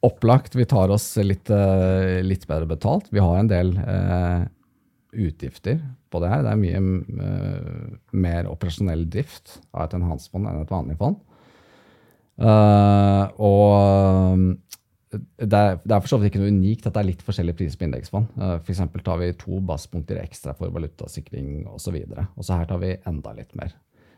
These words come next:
Men, eh, målet mitt er at vi skal ha femti basepunkter i,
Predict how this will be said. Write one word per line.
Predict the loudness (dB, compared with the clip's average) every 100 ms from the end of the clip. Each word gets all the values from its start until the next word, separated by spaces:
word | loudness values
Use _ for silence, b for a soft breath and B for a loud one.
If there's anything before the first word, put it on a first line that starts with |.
| b
Men, | 4 6 6
eh, | 6 6 6
målet | 6 4 4 2 4 4
mitt | 2 2
er | 0
at | 0
vi | 0
skal | -4 0 0 2 2
ha | 2 0 -2
femti | -4 -4 -6 -8 -8 -6
basepunkter | -8 -10 -12 -12 -8
i, | -8